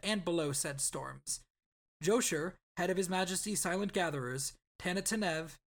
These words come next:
Tanatane-, Tanatanev, eleven seventy-three. Uh, and that makes up the, um, titles of the parts, that poem. Uh, in the book, it's Part One, Above Silence, Part Two, The Illuminating Storms,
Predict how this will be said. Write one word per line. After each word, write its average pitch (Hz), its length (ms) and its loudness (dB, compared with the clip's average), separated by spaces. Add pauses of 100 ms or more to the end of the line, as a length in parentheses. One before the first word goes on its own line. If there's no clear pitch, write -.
(200)
Tanatane-, 220 560 0 (200)
Tanatanev, 214 800 0 (120)
eleven 165 360 0
seventy-three. 143 680 -4 (720)
Uh, 175 300 10
and 202 200 4
that 214 260 6
makes 202 480 2
up 180 360 2
the, 165 840 -2
um, 151 640 0 (640)
titles 180 360 4
of 151 120 -2
the 143 60 -6
parts, - 580 -10 (340)
that 139 160 -8
poem. 135 380 -8 (340)
Uh, 151 160 -2
in 165 100 -4
the 156 60 -2
book, 156 400 -2
it's 170 220 -2
Part 262 280 6
One, 226 160 10
Above 208 220 6
Silence, 185 600 0 (300)
Part 240 240 4
Two, 214 200 2
The 190 80 4
Illuminating 180 500 2
Storms, 160 640 -2